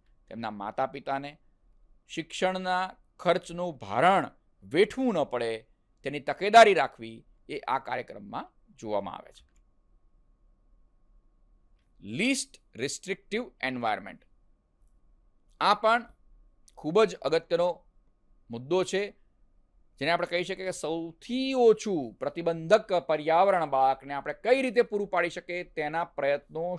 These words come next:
શાળાએ કરતા રહેવાના છે. અને તેની સાથોસાથ સમાજે પણ તેની જાણકારી રાખવાની છે, ધ્યાન રાખવાનું છે.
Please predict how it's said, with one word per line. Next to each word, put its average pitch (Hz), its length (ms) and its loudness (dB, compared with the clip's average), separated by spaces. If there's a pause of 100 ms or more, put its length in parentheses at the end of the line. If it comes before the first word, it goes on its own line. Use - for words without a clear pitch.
શાળાએ 127 540 0
કરતા 143 400 -4
રહેવાના 110 420 -4
છે. 151 460 -4 (380)
અને 180 120 -2
તેની 170 200 -6
સાથોસાથ 147 600 0
સમાજે 131 480 -6
પણ 214 260 -2
તેની 139 300 -6
જાણકારી 123 520 -6
રાખવાની 151 420 -8
છે, 175 240 -8
ધ્યાન 139 460 -4
રાખવાનું 104 440 -4
છે. - 120 -20